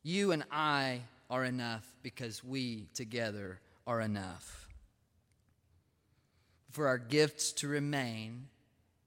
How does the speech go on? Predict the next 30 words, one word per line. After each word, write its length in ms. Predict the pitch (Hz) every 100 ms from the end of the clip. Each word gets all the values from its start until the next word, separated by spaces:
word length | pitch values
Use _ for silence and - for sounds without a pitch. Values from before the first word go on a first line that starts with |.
| _ _ _ -
for 120 | 143
them 160 | 143 139
to 120 | 127
multiply 880 | 123 139 160 165 156 156 147 143 143
and 300 | 147 117 110
replicate 680 | 120 147 151 143 135 139 139 151
in 100 | 135
our 180 | 135
lives 580 | 131 131 127 127 120 - - -
each 320 | - 147 151 156
and 140 | 131 110
every 360 | 127 127 151
day, 540 | 147 120 113 110 110 110 _ _ _ _ -
we 120 | 117
have 280 | 110 107 -
to 100 | 117
trust. 640 | - 120 95 - - - _ _ _ _ _ _ _ _ _ _ _ -
We 100 | 110
have 320 | 117 120 113
to 80 | -
give 260 | 107 117 107
it 100 | 113
away, 420 | 113 113 101 98 - _ _ _ _ _ _ _ -
pay 220 | 135 139
it 120 | 139
forward, 560 | - 135 117 98 95 90 - _ _ _ -
practice 540 | 139 135 - 131 -
gratitude 880 | - 117 110 104 - 98 98 90 - _ -
and 100 | 113
generosity. 840 | 113 113 110 104 104 - - 98